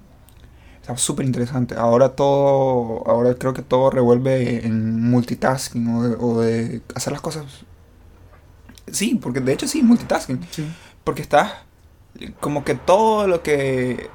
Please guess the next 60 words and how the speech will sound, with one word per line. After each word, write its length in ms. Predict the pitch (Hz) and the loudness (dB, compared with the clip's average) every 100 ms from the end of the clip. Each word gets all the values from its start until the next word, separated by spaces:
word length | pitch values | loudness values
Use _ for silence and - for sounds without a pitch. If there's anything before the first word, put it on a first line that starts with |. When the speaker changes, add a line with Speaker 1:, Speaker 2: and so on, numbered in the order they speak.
| - - - | -20 -20 -8
Speaker 1:
lo 160 | 135 131 | -2 0
que 60 | 131 | 2
más 240 | 139 226 | 0 0
que 100 | 226 | -2
he 20 | |
visto 240 | 170 180 165 | -4 -4 -4
de 60 | |
marketing, 420 | 139 135 135 127 | -2 -2 -2 -2
aparte 380 | 120 120 120 139 | -2 2 0 2
del 400 | 135 135 127 117 | 2 4 2 0
cuatro 280 | - 123 123 | -4 -6 -4
K 380 | - 98 123 131 | 2 4 4 2
y 100 | 120 | -2
la 100 | 110 | -6
Speaker 2:
Ah, 40 | |
Speaker 1:
cosa, 360 | - 117 127 127 | -2 -2 -2 -8
Speaker 2:
que, 180 | - 127 | -8 -10
pues, 220 | - 110 | -10 -8
Speaker 1:
que 80 | 131 | 0
la 140 | 120 | 2
verdad, 320 | 113 113 123 120 | 2 4 2 0
o 100 | 120 | -2
sea, 220 | 127 117 | -2 -2
aquí 180 | - 123 | -4 -4
cuánto 220 | 135 123 | -6 -6
te 80 | 131 | -6
cuesta 240 | 127 - | -6 -2
un 360 | 123 120 110 104 | 0 0 -2 -4
Speaker 2:
un 100 | 175 | -4
televisor 440 | 170 147 135 - 131 | -2 -4 -4 -8 -10
cuatro 180 | 135 - | -12 -6
K. 40 | |
Speaker 1:
cuatro, 240 | 131 123 117 | -6 -6 -6
ajá, 160 | 123 123 - | -4 -4 -4
te 120 | 120 | -4
va 40 | |
a 20 | |
Speaker 2:
Sí, 40 | 135 | -2
Speaker 1:
costar 200 | 127 131 | 2 2
Speaker 2:
sí. 40 | 127 | 2
Speaker 1:
más 140 | 123 | 2
que 80 | 131 | -2
la 80 | 123 | -2
consola, 400 | 117 - 120 107 | -4 -2 -2 -2
tal 140 | 117 | -6
vez. 140 | 117 - - | -6 -10 -4
Speaker 2:
Sí, 280 | 180 160 | 0 0
literalmente 480 | 147 143 143 143 143 | 0 -6 -4 -6 -6
como 340 | 151 139 127 123 | -8 -8 -8 -8
creo 160 | 131 | -8
que 60 | 131 | -8
un 60 | 151 | -6
televisor 520 | 147 147 - 143 127 | -4 -4 -4 -6 -8
fácilmente 480 | - 131 139 135 135 | -12 -12 -8 -8 -6
de 140 | 127 | -8
cuarenta 260 | 123 123 123 | -6 -8 -8
y 40 | |
pico 200 | 117 120 | -10 -10
de 60 | 135 | -10
pulgadas, 520 | 139 131 139 131 127 | -8 -8 -6 -8 -10